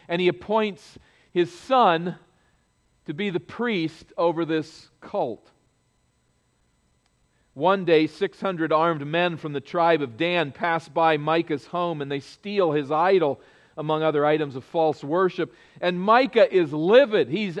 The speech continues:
angry that his God has been touched. And he chases after the Danite warriors, demanding that they return his idol to him, which, of course, they scoff and move on, and he goes back home sulking.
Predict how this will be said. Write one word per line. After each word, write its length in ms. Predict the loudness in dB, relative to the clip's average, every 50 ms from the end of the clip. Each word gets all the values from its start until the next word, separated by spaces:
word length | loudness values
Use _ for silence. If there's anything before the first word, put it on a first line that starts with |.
| -4 0
angry 580 | 2 2 2 2 0 -2 -2 0 2 2 4
that 160 | 4 4 4
his 180 | 4 2 0 0
God 460 | -4 -2 2 4 4 6 6 6 4
has 140 | 2 -4 -8
been 180 | -8 -8 -8 -10
touched. 540 | -6 -2 -2 -2 -2 -2 -8 -16 -20 -20 _ _ _ _ _ _ _ _ _ _ _ _ _ _ _ _ _ _ _ _ _ -20 -16 -8 -4
And 160 | -4 -2 -2
he 140 | -2 -4 -6
chases 680 | -10 -14 -6 0 0 0 0 0 -4 -6 -6 -2 0
after 380 | 0 2 2 0 0 -2 -4 -4
the 100 | -4 -4
Danite 520 | -4 -4 -2 -2 0 0 0 0 -2 -2
warriors, 540 | -2 0 2 2 2 2 2 0 -4 -4 -6
demanding 680 | -8 -8 -6 -4 -2 -2 -2 -2 -2 -4 -4 -4 -2
that 180 | -2 -2 -2 0
they 140 | -2 -2 -2
return 640 | -2 -6 -8 -8 -10 -10 -6 -4 -4 -2 -4 -4 -6
his 260 | -6 -8 -8 -8 -10 -8
idol 380 | -4 -2 -2 -2 -2 -2 -4 -8 -8 -10
to 140 | -8 -8 -8
him, 280 | -8 -10 -12 -14 -18 -20 _ _ _ _ _ _ _ _ _ _ _ _ _ _ _ _ _ _ _
which, 180 | -20 -20 _ -20
of 80 | _
course, 240 | -10 -8 -8 -8 -8
they 180 | -8 -8 -8 -8
scoff 600 | -10 -16 -18 -12 -10 -8 -8 -8 -10 -12 -14 -18
and 180 | -18 -18 -20 _ _ _ _ _ _
move 280 | -16 -14 -14 -12 -12
on, 260 | -10 -10 -10 -10 -12 -12
and 160 | -14 -16 -18
he 140 | -18 -16 -14
goes 240 | -12 -12 -12 -14 -12
back 320 | -12 -10 -8 -8 -10 -12
home 340 | -12 -12 -12 -10 -12 -12 -14
sulking. 600 | -18 -14 -10 -8 -8 -8 -10 _ -20 -20 -20 -20